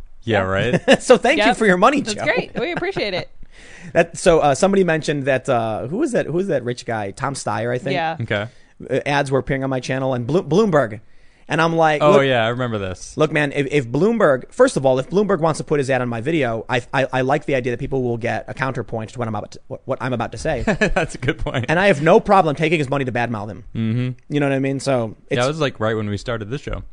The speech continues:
Speaker 3: Yeah, that was a while
Speaker 2: Bloomberg?
Speaker 3: ago.
Speaker 1: Yeah, Bloomberg
Speaker 3: Yeah.
Speaker 1: bucks
Speaker 2: What an
Speaker 1: were,
Speaker 2: awful
Speaker 1: were coming
Speaker 2: man.
Speaker 1: in.
Speaker 2: What an awful
Speaker 3: Yeah.
Speaker 2: man. <laughs>
Speaker 3: Don't
Speaker 1: Agreed.
Speaker 3: miss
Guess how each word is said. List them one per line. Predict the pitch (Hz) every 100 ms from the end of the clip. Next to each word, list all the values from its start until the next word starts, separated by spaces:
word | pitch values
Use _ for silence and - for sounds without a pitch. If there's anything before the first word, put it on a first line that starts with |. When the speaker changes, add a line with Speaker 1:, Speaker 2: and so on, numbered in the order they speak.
| -
Speaker 3:
Yeah, | 196 196 -
that | 196
was | 143
a |
while | 147 196
Speaker 2:
Bloomberg? | 175
Speaker 3:
ago. | 196 180
Speaker 1:
Yeah, | 127
Bloomberg | 107 127 127 113
Speaker 3:
Yeah. | 95 98 110
Speaker 1:
bucks | 98
Speaker 2:
What | 151
an | 131
Speaker 1:
were, |
Speaker 2:
awful | 107 110 120
Speaker 1:
were |
coming | 120 110
Speaker 2:
man. | 110 107 107
Speaker 1:
in. | -
Speaker 2:
What | 156
an | -
awful | 87 175 -
Speaker 3:
Yeah. | -
Speaker 2:
man. | - -
<laughs> | 175
Speaker 3:
Don't | - -
Speaker 1:
Agreed. | - -
Speaker 3:
miss | 214